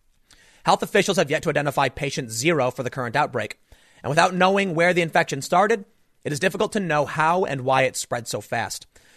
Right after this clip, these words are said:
As supplies ran low in affected regions, two prosecutors opened an investigation into price gouging amid reports that face masks were selling online for ten euros each, while bottles of hand sanitizer had rocketed overnight from seven euros to thirty-nine.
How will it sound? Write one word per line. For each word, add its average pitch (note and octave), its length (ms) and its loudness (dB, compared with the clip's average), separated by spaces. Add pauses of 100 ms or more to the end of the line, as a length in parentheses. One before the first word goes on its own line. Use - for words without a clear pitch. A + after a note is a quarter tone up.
(180)
As - 80 -6
supplies D#3+ 460 4
ran D#3+ 360 -2
low D#3+ 220 4
in D3+ 100 -4
affected D3 440 -2
regions, D#3+ 340 -2
two F#3 160 -2
prosecutors E3+ 800 0 (340)
opened G3+ 360 6
an G#3 60 2
investigation E3+ 720 0
into D#3+ 220 -4
price F#3 400 -2
gouging B2 400 -4
amid C#3 160 -4
reports F3 460 2 (300)
that E3 140 -2
face A3 380 0
masks D#3 380 -2
were E3 100 -2
selling F#3 340 -2
online C#3 360 -2
for D3+ 100 -6
ten D#3 300 -6
euros C#3 280 -2
each, - 300 -4 (460)
while E3 160 4
bottles D#3+ 480 2
of D3 100 0
hand D#3+ 260 -4
sanitizer C3 580 -2 (300)
had C3+ 240 -4
rocketed F3+ 440 4
overnight D#3 500 0
from C#3 240 -8
seven E3 320 -2
euros C3+ 300 -2
to C#3+ 80 -8
thirty-nine. B2+ 560 -6